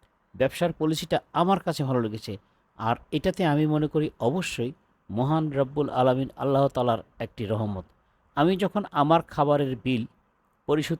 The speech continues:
করতে গেলাম, আসলে আমার খাবারের বিল বল-, বললে ভুল হবে। আমি আমার অফিসের জন্য, অফিসের স্টাফের জন্য খাবার নিয়ে যাই প্রতিদিন, নাস্তা নিয়ে যাই সন্ধ্যাবেলায়। তো আজকে আমি নাস্তা নিয়েছিলাম প্রায় ছয়শো টাকার নাস্তা।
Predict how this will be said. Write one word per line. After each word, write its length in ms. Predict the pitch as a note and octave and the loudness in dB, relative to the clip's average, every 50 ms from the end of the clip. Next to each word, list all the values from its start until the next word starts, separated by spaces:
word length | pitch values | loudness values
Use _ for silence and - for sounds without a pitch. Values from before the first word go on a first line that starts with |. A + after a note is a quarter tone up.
| - | -4
করতে 280 | - C#3+ A#2+ - C3+ G#2+ | -4 -4 -4 -4 -6 -4
গেলাম, 220 | A2 G#2 A#2+ C3 | -2 -2 -2 -2
আসলে 360 | - - C#3 C3+ - F3+ E3+ | -4 -4 -6 -6 -2 0 2
আমার 280 | D3 A#2+ B2+ C#3+ E3 E3+ | 4 4 4 2 0 -2
খাবারের 440 | - - E3 E3 E3 E3 D#3+ D#3 D3+ | -2 -4 -2 0 0 0 0 -2 -2
বিল 160 | D3+ D3+ C#3+ | -2 -2 0
বল-, 280 | C3+ C#3+ C#3 C#3 C3+ D3 B2 | 0 0 0 0 -2 -4 -2
বললে 280 | B2 B2+ B2 A#2+ A#2 A2 | 0 0 0 2 0 -2
ভুল 220 | F#2+ A#2 D#3 C#3+ | 0 0 -2 0
হবে। 280 | A2+ A#2+ A2 A2+ C#3+ F3 - _ _ _ _ _ _ | 0 -2 -2 -2 -4 -4 -8 _ _ _ _ _ _
আমি 200 | - F3 E3+ F3 | -6 -2 0 2
আমার 180 | E3 D#3 D3 B2 | 2 2 2 2
অফিসের 340 | B2 A#2+ C#3+ C#3 C#3+ C#3+ C3+ | 0 0 -2 -4 -4 -4 -4
জন্য, 360 | C3 C#3 C#3 C#3+ D#3 F#3 A3+ - _ _ _ _ _ _ - | -4 -4 -2 -2 -2 -4 -4 -8 _ _ _ _ _ _ -8
অফিসের 360 | - A#2 B2 - - C3 B2+ | -6 -6 -4 -4 -2 -2 -2
স্টাফের 440 | - - - E3+ E3+ E3 F#3 E3+ D#3 | -4 0 2 2 2 2 2 -2 -2
জন্য 240 | - E3 D#3 D#3 - | -4 -2 -2 -2 -2
খাবার 280 | - C3+ A#2+ C3 B2+ A#2+ | -4 -2 2 2 2 4
নিয়ে 200 | A#2+ B2 B2 A2+ | 2 2 0 2
যাই 140 | A2 A#2 A#2+ | 0 0 -2
প্রতিদিন, 520 | - C#3 A#2+ B2+ A#2 C3 E3 F#3+ F#3 A#2+ | -2 -6 -8 -8 -6 -4 -4 -4 -4 -2
নাস্তা 340 | F#2+ A2 A2+ - - D3+ C#3 | -2 -2 -2 -2 -2 -2 -2
নিয়ে 160 | C#3 C3 B2 | 0 -2 0
যাই 140 | A#2 B2 A2+ | -2 -2 -2
সন্ধ্যাবেলায়। 640 | - - C3 B2+ B2 A#2+ A2+ A#2 A#2 C3 E3+ G#3 - _ _ _ _ _ _ _ | -2 -2 -2 2 2 2 2 2 2 2 0 0 -4 _ _ _ _ _ _ _
তো 80 | - - | -12 -8
আজকে 400 | - - D#3+ - - - G#3 G3+ | -2 -2 -2 -2 -2 -2 0 0
আমি 160 | F#3+ F#3+ F#3 | 2 2 2
নাস্তা 360 | D#3 D3+ D3+ C#3 - - F3 | 2 2 2 0 0 -4 -2
নিয়েছিলাম 500 | E3+ E3+ E3+ F3 E3 - F3 E3+ E3+ E3 | 0 2 2 0 0 -2 -2 -2 -2 -2
প্রায় 300 | D#3 - D#3 C#3+ D#3+ A#3+ A#3+ - _ | -2 0 0 2 2 0 -4 -10 _
ছয়শো 400 | - - F3 E3+ D#3 - F#3+ E3 | -4 -2 0 0 0 -2 -4 -2
টাকার 280 | F3 E3+ D#3+ E3 A#2+ | -2 -2 0 0 0
নাস্তা। 480 | G2 G2 G#2 G#2+ - - - C#3+ F#3 | 0 0 -2 -4 -4 0 0 0 0